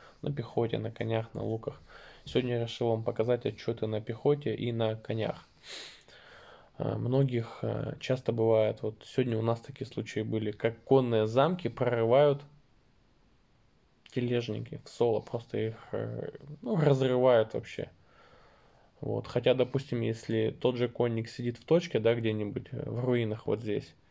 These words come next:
на нормальных там процентах, на статах,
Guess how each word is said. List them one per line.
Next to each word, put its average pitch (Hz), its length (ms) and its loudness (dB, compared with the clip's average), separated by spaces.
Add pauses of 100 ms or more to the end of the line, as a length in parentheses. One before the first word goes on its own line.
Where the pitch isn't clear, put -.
(880)
на 107 120 0
нормальных 113 560 0
там 107 160 -6
процентах, 156 560 0
на 107 100 -4
статах, 131 520 0